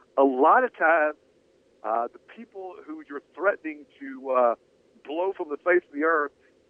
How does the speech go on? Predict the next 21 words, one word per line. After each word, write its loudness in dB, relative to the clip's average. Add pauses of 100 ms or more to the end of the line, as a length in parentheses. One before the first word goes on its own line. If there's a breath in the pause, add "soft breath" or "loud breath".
do -12
not 2 (160)
take 2
kindly -2
to -12
that, 2 (100)
neither -6
do -14
the -12
authorities. -8 (640 soft breath)
And 2
so 4
the -2 (180)
swat 6 (120)
team 2 (420)
is 4 (140)
sent 6
out 4 (560)
to, -8
uh, 6 (1300)
obtain -4